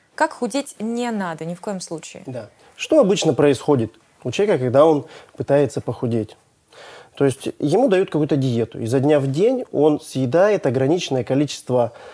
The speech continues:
Speaker 2: белков, жиров, углеводов, ограниченное, э, количество калорий. И, естественно, время от времени на такой диете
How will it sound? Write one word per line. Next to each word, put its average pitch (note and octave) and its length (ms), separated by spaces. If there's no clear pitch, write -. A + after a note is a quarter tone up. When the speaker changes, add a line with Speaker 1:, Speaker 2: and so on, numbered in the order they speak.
Speaker 2:
белков, A#2+ 400
жиров, A2 320
углеводов, E3+ 500
ограниченное, C#3+ 720
э, A#2+ 420
количество B2 520
калорий. B2 500
И, E3+ 380
естественно, D#3+ 800
время D#3+ 380
от C#3+ 120
времени F#3 580
на C3+ 160
такой D3 280
диете D3 580